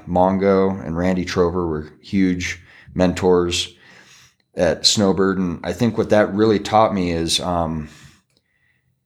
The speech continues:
you know, you just get to see a lot of snow move. And, uh,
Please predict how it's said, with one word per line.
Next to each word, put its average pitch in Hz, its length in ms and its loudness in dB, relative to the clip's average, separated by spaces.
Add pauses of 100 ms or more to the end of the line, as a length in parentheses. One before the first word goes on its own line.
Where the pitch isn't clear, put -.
(840)
you 101 80 0
know, 95 80 2
you 107 140 2
just 135 200 0
get - 120 0
to 104 80 -2
see - 160 2
a 107 60 4
lot 92 180 4
of 85 60 0
snow 92 300 0
move. 76 640 -6 (320)
And, 78 680 -6 (200)
uh, 71 500 -4